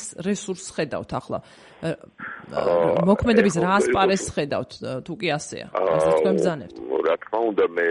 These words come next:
Speaker 2: მაინც დაველოდები პირადად, მე და ალბათ ძალიან ბევრი ადამიანი ველოდება საკონსტიტუციო სასამართლოს
Speaker 1: მმ.
Speaker 2: განმარტებას. როგორი იქნება, ის არ ვიცით, მაგრამ ფაქტია, რომ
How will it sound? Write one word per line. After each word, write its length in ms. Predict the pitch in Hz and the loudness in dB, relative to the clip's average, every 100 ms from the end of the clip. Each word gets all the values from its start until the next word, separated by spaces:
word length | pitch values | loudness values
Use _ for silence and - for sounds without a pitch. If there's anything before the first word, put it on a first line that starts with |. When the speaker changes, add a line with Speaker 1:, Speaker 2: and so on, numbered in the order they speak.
| 80 | 0
Speaker 2:
მაინც 280 | 82 82 | -2 -4
დაველოდები 640 | 73 78 80 78 73 71 67 | 0 2 2 0 -4 -8 -6
პირადად, 460 | - 76 69 73 - | -2 -2 0 -4 -4
მე 180 | 65 67 | -4 -2
და 120 | 69 | 0
ალბათ 300 | 67 - 71 | 0 -2 -6
ძალიან 300 | 64 73 76 | -4 -2 -2
ბევრი 240 | 76 78 76 | 0 2 2
ადამიანი 440 | 71 73 76 76 | 0 -4 -4 -6
ველოდება 480 | 73 73 73 73 69 | -2 -2 0 -2 -4
საკონსტიტუციო 720 | 69 - - 73 73 - - 69 | -6 -6 -6 -8 -10 -8 -6 -4
სასამართლოს 680 | 65 69 71 71 170 185 | -4 -4 -6 -6 -6 -6
Speaker 1:
მმ. 160 | 190 - - - - - - - - - - - - | -8 -10 -6 -4 -4 -4 -4 -6 -12 -18 -20 -20 -10
Speaker 2:
განმარტებას. 840 | - - 80 80 76 82 90 104 - - - - | -4 -2 0 -2 0 0 2 0 -2 -6 -6 -2
როგორი 360 | 78 76 80 | 0 2 0
იქნება, 340 | 80 - 73 67 | 0 -2 -2 -2
ის 140 | 67 | -2
არ 160 | 67 65 | -2 -2
ვიცით, 360 | 65 - 104 - | -2 -2 -4 -4
მაგრამ 340 | - 65 67 64 | -6 -2 -2 -2
ფაქტია, 480 | - 64 - 78 82 92 - | -4 -6 -4 0 0 0 -2
რომ 340 | 78 73 71 | 0 0 -2